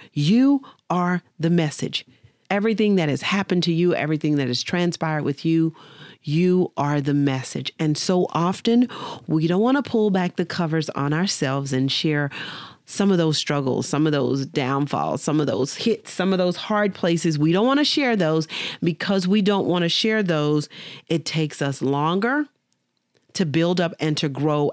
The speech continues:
as people and in our business. You are a message. How are you going to take all of the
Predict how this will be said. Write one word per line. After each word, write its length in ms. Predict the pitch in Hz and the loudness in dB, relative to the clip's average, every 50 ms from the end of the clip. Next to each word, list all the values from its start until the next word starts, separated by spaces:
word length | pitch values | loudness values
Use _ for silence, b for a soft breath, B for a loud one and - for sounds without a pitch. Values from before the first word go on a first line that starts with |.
| - - | -2 -4
as 200 | 139 135 135 - | -4 -4 -4 -6
people 580 | - - - 269 262 254 269 254 240 240 233 B B B B B B _ - | -8 -4 0 0 0 2 0 0 0 0 -2 B B B B B B _ -2
and 300 | 180 175 175 175 170 156 | 0 2 2 2 2 2
in 320 | - - 165 175 175 170 - - | 2 0 0 2 2 0 0 0
our 180 | 143 156 160 | -2 -2 -2
business. 600 | 156 143 160 160 156 151 - 127 131 131 - - b b b b b b b b b | -2 0 0 0 0 0 0 -2 -2 -2 -6 -10 b b b b b b b b b
You 280 | - 160 180 220 240 - | -2 0 2 2 2 0
are 220 | - 156 156 - | 0 -2 -2 -2
a 80 | - 156 | -2 0
message. 500 | 156 151 147 139 135 131 - - 135 - | 0 2 2 0 -2 -2 -4 -6 -6 -6
How 400 | - - - - 156 156 170 185 | -8 -6 -6 -4 -2 0 0 0
are 80 | 202 214 | 2 2
you 160 | 220 240 254 | 2 2 2
going 360 | 214 208 185 180 180 190 190 | 2 2 2 2 2 0 0
to 120 | - - | 0 -2
take 320 | 190 - - 170 139 127 - | -4 -2 -4 -4 -2 -2 -2
all 320 | 127 131 139 156 175 185 | -2 0 0 0 0 0
of 140 | 208 202 185 | 0 0 0
the 160 | 190 180 165 | 0 0 0